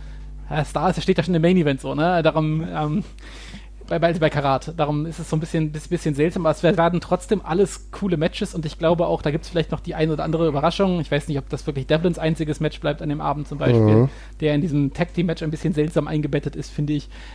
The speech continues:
Speaker 1: Äh, so oder so wird das aber alles richtig cool. Jedes Match sieht da bisher cool aus. Ähm, wir haben noch mit, äh, ja, Robert Dreisker fehlt noch auf der Card, Bobby Guns als Champion fehlt, stand jetzt auch noch. Da kommt also hoffentlich auch noch was.
Speaker 2: Mhm.
Speaker 1: Ähm, ich hab auf jeden Fall Bock.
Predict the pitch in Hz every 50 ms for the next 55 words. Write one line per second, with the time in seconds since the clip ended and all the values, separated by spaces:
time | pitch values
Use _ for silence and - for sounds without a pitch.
0 | - - - 160 147 147 147 156 165 151 139 170 185 180 165 151 127 156 175 156
1 | 165 165 156 156 147 143 139 156 156 147 143 165 - - - - - - - 180
2 | 185 185 185 165 135 156 165 165 - - 151 151 - - 170 165 165 151 139 143
3 | - - 143 139 - - 240 226 226 220 208 208 196 - - - - - - -
4 | - - 160 151 151 151 143 147 127 156 160 156 151 147 139 - - 151 151 151
5 | - - - - 170 156 147 139 139 139 135 135 139 147 151 156 196 196 151 -
6 | 131 147 156 151 135 147 151 175 139 - - 151 190 190 - 208 175 - - 165
7 | - - 170 - 170 160 - 165 160 - 160 156 156 156 156 156 - - 147 143
8 | 147 147 143 151 143 180 185 - 156 151 - - - - 160 151 - 151 147 -
9 | - 151 143 - - 143 147 139 151 135 - - 156 175 190 - 175 170 - -
10 | - 151 - 147 139 - 151 151 147 147 143 139 - 202 - - 202 156 143 -
11 | 170 190 226 226 214 233 240 - - - - - - 135 123 113 113 160 - -
12 | - - 175 170 175 175 185 175 - - - 190 - - - - 151 139 139 -
13 | 131 127 127 117 - -